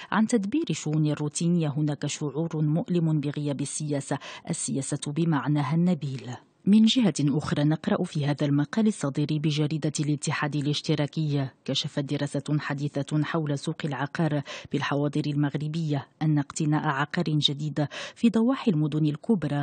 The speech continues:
قد يمكن من توفير يصل إلى اثنين وخمسين في المائة. وفي مقال بجريدة الأحداث المغربية نقرأ:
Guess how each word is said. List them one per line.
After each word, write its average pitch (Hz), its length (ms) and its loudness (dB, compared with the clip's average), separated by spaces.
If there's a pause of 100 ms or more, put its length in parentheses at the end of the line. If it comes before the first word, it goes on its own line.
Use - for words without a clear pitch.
(120)
قد 151 160 -2
يمكن 151 440 0
من 147 220 4
توفير 147 460 0
يصل 160 480 0
إلى 147 320 0
اثنين 233 360 6
وخمسين 143 600 0
في 139 160 0
المائة. 143 380 0 (120)
وفي 190 340 4
مقال 254 580 6
بجريدة 147 600 2
الأحداث 147 480 0
المغربية 147 760 2
نقرأ: 151 440 2